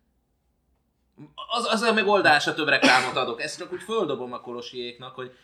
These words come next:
vajon az a megoldás. Egyébként, ö, a T V kettő például azt csinálja, ezt tegnap láttam az egyik műsorukban, hogy, ö, hogy reklámszünetre jövünk,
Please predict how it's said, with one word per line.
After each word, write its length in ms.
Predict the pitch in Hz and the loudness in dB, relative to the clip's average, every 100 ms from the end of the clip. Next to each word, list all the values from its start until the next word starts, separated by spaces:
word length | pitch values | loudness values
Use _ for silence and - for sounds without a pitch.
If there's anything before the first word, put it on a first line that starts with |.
| _ | _
vajon 180 | 135 175 | -2 0
az 120 | 220 | 2
a 120 | 196 151 | 0 0
megoldás. 680 | 139 127 120 117 135 170 - _ | -2 -4 -6 -4 -6 -8 -14 _
Egyébként, 340 | 127 147 147 | -10 -8 -10
ö, 340 | 151 139 139 - | -10 -10 -10 -8
a 240 | 120 117 | -6 -6
T 80 | 139 | -10
V 180 | 156 135 | -10 -10
kettő 280 | 123 117 113 | -12 -14 -14
például 220 | 113 117 | -14 -14
azt 200 | 107 - | -14 -16
csinálja, 600 | 107 113 113 117 123 131 | -18 -14 -14 -14 -12 -14
ezt 180 | - - | -14 -16
tegnap 340 | 117 101 98 | -16 -16 -18
láttam 360 | 95 101 101 95 | -16 -16 -16 -20
az 80 | |
egyik 180 | 110 95 | -18 -16
műsorukban, 800 | 104 98 - 92 95 95 120 165 | -14 -14 -12 -12 -12 -12 -14 -14
hogy, 380 | 151 135 127 123 | -16 -16 -14 -12
ö, 180 | 123 127 127 _ _ _ _ | -14 -16 -20 _ _ _ _
hogy 440 | _ 107 107 113 _ _ _ _ _ | _ -18 -18 -18 _ _ _ _ _
reklámszünetre 920 | - 120 143 135 147 - 165 185 - 165 | -10 -10 -8 -12 -14 -16 -14 -14 -14 -14
jövünk, 460 | 175 180 214 214 | -12 -10 -10 -12